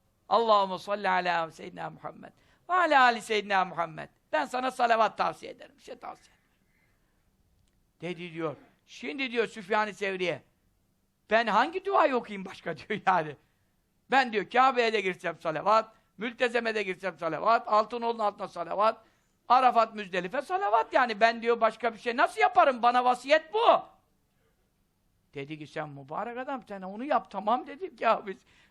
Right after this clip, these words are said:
"Bir şey demedik ya biz, anlayalım," dedik diyor yani. Ya.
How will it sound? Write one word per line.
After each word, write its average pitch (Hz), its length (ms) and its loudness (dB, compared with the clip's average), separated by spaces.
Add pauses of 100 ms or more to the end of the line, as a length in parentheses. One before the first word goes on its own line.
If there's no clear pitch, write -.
"Bir 175 100 -16
şey 202 180 -4
demedik 302 440 0
ya 254 260 2
biz, 247 120 -8
anlayalım," 480 640 2
dedik 554 300 -2
diyor 294 180 -2
yani. 113 360 -2 (1040)
Ya. - 80 -20